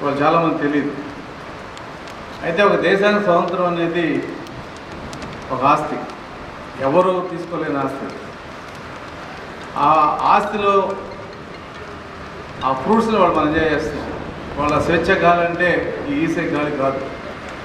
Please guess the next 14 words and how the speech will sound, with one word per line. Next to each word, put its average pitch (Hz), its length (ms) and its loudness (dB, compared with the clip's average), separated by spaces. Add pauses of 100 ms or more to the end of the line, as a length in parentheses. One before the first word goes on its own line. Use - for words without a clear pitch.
(1120)
నీకు 165 240 4 (720)
వాక్ 165 200 4
స్వాతంత్రం, 170 480 2 (1500)
కన్యాకుమారి 190 680 4
నుంచి 175 200 -2 (180)
కాశ్మీర్ 165 500 0
దాకా 156 260 2 (880)
ఎక్కడైనా 180 360 2 (100)
సరే 170 220 4 (880)
నువ్వు 143 180 -2
స్వేచ్ఛగా 165 460 2
బతకగలిగే 151 540 0 (100)
అవకాశం, 147 440 0 (1300)
సమానత్వం, 170 600 2